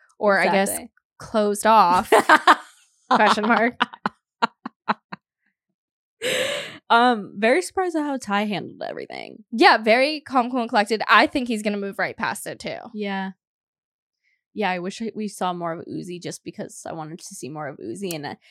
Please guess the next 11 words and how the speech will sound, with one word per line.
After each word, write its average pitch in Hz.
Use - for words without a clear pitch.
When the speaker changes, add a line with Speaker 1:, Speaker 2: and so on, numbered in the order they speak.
Speaker 2:
I 220
wanted 247
to 302
see 294
more 226
of 214
his 214
reactions. 226
Um, 180
because 240
I, 220